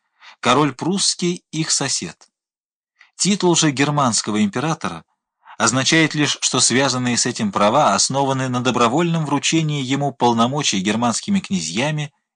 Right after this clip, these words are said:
и племенами. История учит нас, что высокому европейскому престижу великих княжеских династий Германии, включая прусскую,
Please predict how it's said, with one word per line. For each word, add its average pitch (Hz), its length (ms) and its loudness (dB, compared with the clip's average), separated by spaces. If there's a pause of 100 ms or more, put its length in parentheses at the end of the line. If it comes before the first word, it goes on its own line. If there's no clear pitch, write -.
и 110 60 -8
племенами. 85 640 -6 (1500)
История 120 460 0
учит 117 340 -4
нас, 98 180 -2
что - 200 -2
высокому 104 480 -2
европейскому 98 640 -2
престижу 110 500 -6
великих 104 380 -4
княжеских 101 540 -4
династий 101 420 -2
Германии, 98 580 -4 (360)
включая 110 480 -2
прусскую, 127 600 -6